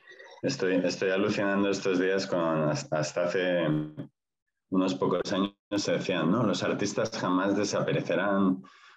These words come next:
con la aparición de la inteligencia artificial. Los artistas y la visión humana siempre van a ser necesarios", ¿no?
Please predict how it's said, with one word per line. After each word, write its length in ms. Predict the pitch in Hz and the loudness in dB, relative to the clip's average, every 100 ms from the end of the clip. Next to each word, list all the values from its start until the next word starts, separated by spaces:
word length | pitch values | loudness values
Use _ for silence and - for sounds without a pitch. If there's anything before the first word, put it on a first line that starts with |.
| _ | _
con 140 | 90 | -2
la 80 | 82 | 0
aparición 520 | 80 78 76 92 90 | 0 2 0 2 4
de 80 | 90 | 4
la 80 | 85 | 4
inteligencia 520 | 80 80 78 92 90 | 2 2 2 2 2
artificial. 520 | 98 - - 80 87 | 2 -2 -2 0 2
Los 180 | 73 69 | 2 0
artistas 580 | 69 - 92 82 80 - | -2 -4 -4 -2 -2 0
y 60 | 85 | 0
la 220 | 78 76 | 0 0
visión 580 | 78 - 98 101 98 92 | 0 -2 -2 0 2 4
humana 440 | 90 90 95 90 | 2 2 0 0
siempre 280 | 92 90 92 | 2 2 2
van 120 | 87 | 0
a 80 | 82 | -2
ser 160 | 90 | 0
necesarios", 600 | 87 78 78 82 76 67 | 0 0 -2 0 2 2
¿no? 240 | 67 135 | 2 -2